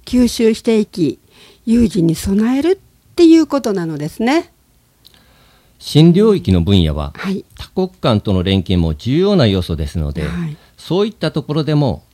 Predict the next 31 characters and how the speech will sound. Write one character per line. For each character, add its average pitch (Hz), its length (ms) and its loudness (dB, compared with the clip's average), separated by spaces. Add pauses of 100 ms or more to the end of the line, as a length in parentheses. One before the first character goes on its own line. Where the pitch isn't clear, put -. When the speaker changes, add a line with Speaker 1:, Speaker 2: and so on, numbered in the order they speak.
Speaker 2:
他 117 140 -8
国 117 180 -8
と - 220 -4
の 98 120 0
交 90 220 -2
流 87 160 -2
や 80 240 -6 (160)
Speaker 1:
う - 20 -14
ん。 180 340 -12
Speaker 2:
訓 143 180 4
練 113 140 2
へ 107 60 2
の 98 120 0
参 92 240 -2
加 110 100 -4
は 120 160 -2
防 110 220 -2
衛 104 80 0
力 90 220 -6
の 82 120 -4
強 90 180 -6
化 - 140 -6
に 113 80 -4
つ - 140 -10
な 82 80 -2
が 76 100 -4
り 73 80 -4
ま 71 120 -8
す。 196 140 -18
Speaker 1:
う 185 40 -12
ん。 170 480 -16